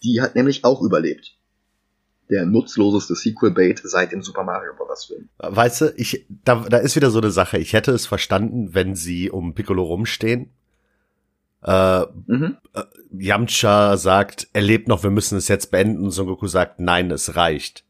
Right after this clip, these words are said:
Speaker 1: Irgendwie sowas, ja. Aber stattdessen vergessen die einfach nur, dass der da liegt. Schnitt, der ist am anderen Ende der Welt und wird von der Frau gesund gepflegt, die er vorher erschießen wollte.
Speaker 2: Ja.
Speaker 1: Fox hatte echt gleichermaßen alles auf den Film gesetzt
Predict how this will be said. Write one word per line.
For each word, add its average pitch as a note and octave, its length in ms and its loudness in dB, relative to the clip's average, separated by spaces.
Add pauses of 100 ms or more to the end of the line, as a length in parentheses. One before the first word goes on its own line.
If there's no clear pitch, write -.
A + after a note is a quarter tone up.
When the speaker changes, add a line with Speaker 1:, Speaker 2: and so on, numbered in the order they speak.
(120)
Speaker 1:
Irgendwie A#2 520 2
sowas, D2 480 -6
ja. D#2 120 0
Aber E2 200 2
stattdessen C#3 480 0
vergessen C#3 420 0
die A#2+ 100 2
einfach A#2+ 280 0
nur, A2+ 100 2
dass G#2+ 160 2
der G2 100 0
da F2+ 120 2
liegt. C3 300 -2 (320)
Schnitt, - 500 -2 (300)
der A2 140 6
ist - 140 -2
am - 140 0
anderen C#3+ 280 2
Ende A#2 200 2
der G2 180 4
Welt C#3+ 260 0
und A2+ 160 -4
wird A#2+ 220 2
von A#2+ 260 -2
der C3 180 0
Frau C3+ 280 2
gesund B2 320 -4
gepflegt, G2 440 -6
die - 160 -2
er A#2+ 120 4
vorher A2+ 260 2
erschießen - 380 -4
wollte. - 280 -10 (120)
Speaker 2:
Ja. G#2 260 2 (2750)
Speaker 1:
Fox - 340 -2
hatte C#3 220 -2
echt A2+ 180 -2
gleichermaßen A2+ 720 0
alles A#2+ 220 0
auf G#2+ 140 0
den G2+ 120 -2
Film G#2+ 240 -2
gesetzt F#2+ 460 -4